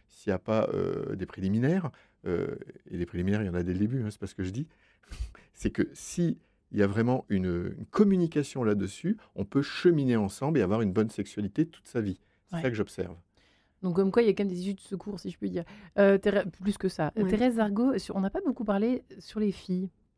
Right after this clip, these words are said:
Speaker 2: Parce qu'on va parler des petits garçons et des petites filles. Quand
Speaker 3: Ah non,
Speaker 2: elles
Speaker 3: non,
Speaker 2: tombent
Speaker 3: les filles
Speaker 2: dessus, ça
Speaker 3: sont,
Speaker 2: fait quoi ?
Speaker 3: euh, en fait, j'en, moi, j'en ai pas parlé parce que ça me semble une telle évidence, mais il faut rappeler les évidences. Les filles sont autant exposées que les garçons à la pornographie, hein. Donc, euh, il faut arrêter de penser que c'est un problème de garçons. C'est aussi,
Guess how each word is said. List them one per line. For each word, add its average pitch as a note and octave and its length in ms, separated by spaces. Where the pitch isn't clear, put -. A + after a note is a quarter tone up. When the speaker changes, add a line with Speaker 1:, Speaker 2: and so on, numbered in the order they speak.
Speaker 2:
Parce - 120
qu'on A3 80
va G#3 40
parler D4+ 160
des A3 100
petits - 200
garçons G#3 340
et A3+ 120
des F3 100
petites F3 200
filles. - 200
Quand - 140
Speaker 3:
Ah - 20
non, D#4+ 120
Speaker 2:
elles G#3+ 40
Speaker 3:
non, E3+ 80
Speaker 2:
tombent D#3+ 80
Speaker 3:
les F3+ 80
filles C#4 140
Speaker 2:
dessus, G3 120
ça D3+ 80
Speaker 3:
sont, D3+ 60
Speaker 2:
fait D3 60
quoi ? E3 240
Speaker 3:
euh, D#3+ 200
en E3 80
fait, G#3 220
j'en, E3 180
moi, F#3+ 100
j'en F#3+ 120
ai D#3 80
pas G3+ 100
parlé A#3 140
parce - 80
que - 60
ça E3 100
me D#3+ 100
semble F3 200
une F3 80
telle A#3 180
évidence, G3 460
mais D3+ 260
il E3+ 140
faut - 100
rappeler D3+ 240
les D#3+ 140
évidences. E3+ 480
Les D#3 280
filles D4+ 200
sont - 240
autant G#3+ 240
exposées G#3 360
que F3+ 120
les D#3+ 80
garçons F3+ 240
à - 20
la F#3+ 80
pornographie, E3+ 600
hein. G#3+ 100
Donc, G#3+ 360
euh, E3+ 380
il - 80
faut - 180
arrêter A#3 280
de - 60
penser A3+ 180
que - 60
c'est F#3+ 80
un E3 40
problème G#3+ 220
de E3+ 140
garçons. G#3+ 640
C'est - 240
aussi, C4+ 560